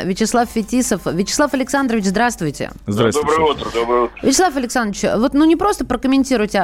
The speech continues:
Speaker 1: а скажите, пожалуйста, теперь, э, вообще, м, страшно принимать участие в международных соревнованиях.
Speaker 2: Где
Speaker 1: И
Speaker 2: участвуют американцы?
Speaker 1: Да, да. И, или вот не надо-то обращать столь пристального внимания на этот закон?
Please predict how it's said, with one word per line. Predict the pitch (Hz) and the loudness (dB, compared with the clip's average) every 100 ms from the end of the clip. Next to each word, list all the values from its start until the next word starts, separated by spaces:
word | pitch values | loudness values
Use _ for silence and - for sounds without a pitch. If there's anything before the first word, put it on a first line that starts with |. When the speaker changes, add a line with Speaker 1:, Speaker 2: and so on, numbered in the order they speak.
| - | 0
Speaker 1:
а | 220 226 | 0 0
скажите, | - 330 - | -2 -2 0
пожалуйста, | 294 269 240 208 190 | 0 2 0 0 -4
теперь, | - - 302 302 | -4 0 2 2
э, | - | 2
вообще, | 233 226 220 214 160 220 240 381 | 0 4 4 2 0 -2 -2 0
м, | 359 202 180 180 185 | 0 -2 -6 -6 -6
страшно | - 262 277 220 | -2 0 0 -2
принимать | 190 220 214 196 | 0 0 2 0
участие | 190 233 208 - 170 | -2 -2 0 0 0
в | |
международных | 185 170 208 208 185 175 | 2 0 2 2 0 -2
соревнованиях. | 196 180 185 196 196 165 165 131 | -2 0 2 2 2 2 2 4
Speaker 2:
Где | 160 | 4
Speaker 1:
И | |
Speaker 2:
участвуют | 185 170 175 165 151 | 4 2 0 2 2
американцы? | 151 147 143 110 208 | 2 2 0 -2 0
Speaker 1:
Да, | 185 254 208 | 0 2 0
да. | 180 185 | 0 0
И, | 180 233 285 294 | 0 0 2 2
или | 240 349 311 | 2 4 4
вот | 247 262 - | 2 -2 0
не | 233 262 | 2 4
надо-то | 269 240 185 185 | 4 2 2 0
обращать | 180 202 214 - | 2 0 -2 0
столь | 202 | -2
пристального | - 233 190 185 170 156 151 | 2 0 2 0 0 0 0
внимания | 175 180 165 151 | 2 2 2 2
на | 143 151 143 | 0 2 0
этот | 139 147 | 0 0
закон? | 151 - 117 | 0 -2 -8